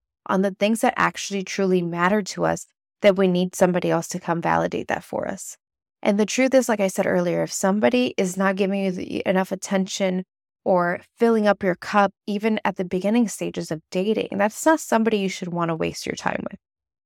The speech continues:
Be really selective. No one should activate your nervous system or make you feel like you're not good enough for them and that you have to play games or that you have to post this or you have to say these things. You know,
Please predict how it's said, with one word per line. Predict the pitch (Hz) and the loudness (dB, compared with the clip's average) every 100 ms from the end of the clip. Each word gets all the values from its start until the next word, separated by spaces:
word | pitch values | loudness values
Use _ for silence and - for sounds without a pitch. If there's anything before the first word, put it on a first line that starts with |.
| _ | _
Be | 247 311 320 | 6 8 6
really | 233 240 262 | 6 6 6
selective. | - 190 180 165 - - - - - | 2 0 0 -4 -4 -8 -8 -10 -4
No | 202 214 | 2 4
one | 269 269 | 4 4
should | - 214 | 0 0
activate | 196 190 214 208 | 0 0 -2 -2
your | - 180 | -2 -2
nervous | 175 175 202 | 0 0 -2
system | - 220 - 226 214 | -4 -4 -2 -2 -2
or | 180 | -2
make | 175 180 | -2 -2
you | 190 | -6
feel | - 180 175 | -6 -4 -2
like | 180 180 | -4 -4
you're | 175 | -4
not | 170 170 | -4 -4
good | - 156 | -2 -2
enough | 165 180 - | 0 -4 -4
for | 226 | -4
them | 220 233 240 _ _ _ - | 0 0 0 _ _ _ 0
and | 214 185 | 4 4
that | - | 4
you | 196 | 2
have | 185 180 | 2 0
to | - | 0
play | 190 190 180 | 0 2 2
games | 175 170 170 | 2 -2 -2
or | 180 | -4
that | 175 | -2
you | 175 | -2
have | 165 165 170 | -2 -2 -2
to | 196 | -4
post | 190 180 180 - | 2 2 2 0
this | 170 - | 0 0
or | 175 | -4
you | 170 | -4
have | 170 170 | -6 -6
to | 190 | -6
say | 185 185 | -2 -2
these | 180 185 - | 0 -2 -2
things. | 180 175 175 _ _ _ _ - | -4 -2 -8 _ _ _ _ -6
You | 214 | 2
know, | 196 | 2